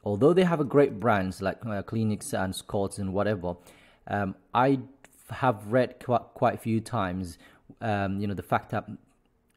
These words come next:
Amazon was trying to get into the tissue business.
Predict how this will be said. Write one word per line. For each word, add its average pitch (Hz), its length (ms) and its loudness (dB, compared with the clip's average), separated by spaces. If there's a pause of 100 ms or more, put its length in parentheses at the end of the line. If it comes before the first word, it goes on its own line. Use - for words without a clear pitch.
(200)
Amazon 113 400 2
was 101 140 -4
trying 104 320 -4
to - 80 -10
get 95 160 -6
into 101 200 -10
the 90 100 -8
tissue 147 360 -2
business. 80 560 -10